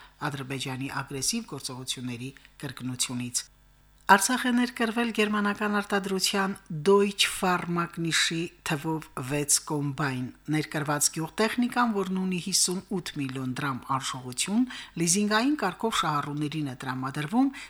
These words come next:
քառասուն միլիոն դրամով, որի ընդամենը տասը տոկոսը պետք է վճարվի կանխիկ, իսկ մնացած երեսունվեց միլիոն դրամ գումարը կոմբայնատերերը կվճարեն վեց տարում համամասնորեն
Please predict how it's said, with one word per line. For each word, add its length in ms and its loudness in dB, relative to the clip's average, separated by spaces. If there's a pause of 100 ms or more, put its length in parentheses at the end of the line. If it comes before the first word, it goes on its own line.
(120)
քառասուն 640 2
միլիոն 420 -4
դրամով, 560 -4 (320)
որի 220 0 (240)
ընդամենը 480 -2 (100)
տասը 380 2
տոկոսը 420 -4
պետք 240 -6
է 80 -4
վճարվի 460 -4 (180)
կանխիկ, 460 -6 (420)
իսկ 240 6
մնացած 480 0
երեսունվեց 720 0
միլիոն 320 -4
դրամ 320 -4
գումարը 320 2 (320)
կոմբայնատերերը 840 0
կվճարեն 580 -4 (160)
վեց 320 0
տարում 340 2 (380)
համամասնորեն 880 0